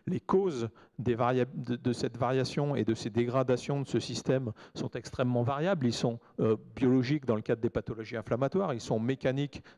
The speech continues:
dans le cadre des pathologies d'usure comme l'arthrose, ou parfois traumatiques, euh, comme sur, euh, cette dernière image. Et donc c'est l'idée de se dire, on va essayer de restituer une fonctionnalité en prenant en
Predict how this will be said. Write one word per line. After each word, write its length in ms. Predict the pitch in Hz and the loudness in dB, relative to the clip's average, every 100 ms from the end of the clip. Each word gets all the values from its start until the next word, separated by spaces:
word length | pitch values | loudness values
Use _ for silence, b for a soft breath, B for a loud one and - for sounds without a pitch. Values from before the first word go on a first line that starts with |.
| - | -2
dans 80 | |
le 60 | 104 | 0
cadre 180 | - 113 | 0 0
des 100 | 110 | 0
pathologies 500 | 113 - 110 110 113 | -2 0 2 2 0
d'usure 340 | 113 110 131 | -2 0 -2
comme 160 | - 110 | 0 -2
l'arthrose, 440 | 98 - 147 156 - B B | -2 2 2 2 -4 B B
ou 80 | - | 0
parfois 360 | 123 - 135 | 0 -2 0
traumatiques, 640 | 123 - 120 98 135 147 - B B 117 | 2 0 0 0 -2 -2 -12 B B -2
euh, 160 | 113 | 0
comme 240 | - 120 117 | 0 -2 -2
sur, 240 | 131 110 | -4 0
euh, 320 | 113 107 123 | 0 2 0
cette 200 | - 110 | 0 -2
dernière 380 | 107 110 107 101 | 0 -2 -2 -2
image. 320 | 98 90 95 - B B | -4 -8 -10 -14 B B
Et 80 | 131 | -2
donc 180 | 160 170 | 0 -2
c'est 280 | - 180 139 _ _ _ _ - - | 0 0 -2 _ _ _ _ -20 -6
l'idée 300 | 135 151 180 | 0 4 4
de 180 | 160 135 | 4 2
se 140 | 117 131 | 2 0
dire, 280 | 135 156 - | 0 -2 -2
on 100 | 131 | -2
va 160 | 135 165 | 0 0
essayer 220 | 151 156 | 0 0
de 60 | |
restituer 420 | 139 143 139 - 151 | 2 0 -2 0 -2
une 80 | |
fonctionnalité 840 | 131 131 120 131 123 123 120 135 131 | -2 -4 0 0 0 -2 0 0 0
en 100 | 107 | -4
prenant 480 | 101 139 139 147 - | -2 0 0 0 -2
en 180 | 139 | -4